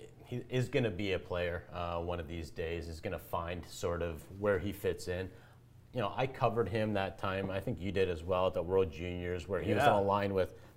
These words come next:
Speaker 1: Patrik Laine and Sebastian Aho. Puljujarvi looked great in that role.
Speaker 2: Oh, yeah.
Speaker 1: Um, very much a two-way player. I think at the time you talked to scouts, they said, "This guy's gonna be the next Marian Hossa."
Speaker 2: Mm.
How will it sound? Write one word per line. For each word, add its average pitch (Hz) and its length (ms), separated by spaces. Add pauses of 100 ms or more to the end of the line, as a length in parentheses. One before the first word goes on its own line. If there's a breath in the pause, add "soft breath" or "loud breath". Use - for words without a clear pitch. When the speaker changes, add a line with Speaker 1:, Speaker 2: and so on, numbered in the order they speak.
Speaker 1:
Patrik 113 320
Laine 95 260
and 87 180
Sebastian 92 500
Aho. 92 500 (680 loud breath)
Puljujarvi 107 380
looked 85 220
great 95 420
in 87 200
that 85 240
role. 87 460
Speaker 2:
Oh, 90 100
yeah. 85 280
Speaker 1:
Um, 85 180
very 117 240
much 95 300
a 87 80
two-way 95 480
player. 87 600 (100)
I 82 40
think 95 220
at 87 80
the - 80
time 98 500
you 85 60
talked 90 260
to 95 60
scouts, 92 440
they 80 100
said, 82 320
"This 98 140
guy's 82 260
gonna 82 160
be 85 100
the 78 100
next 85 280 (260 soft breath)
Marian 98 400
Hossa." 92 560
Speaker 2:
Mm. 85 40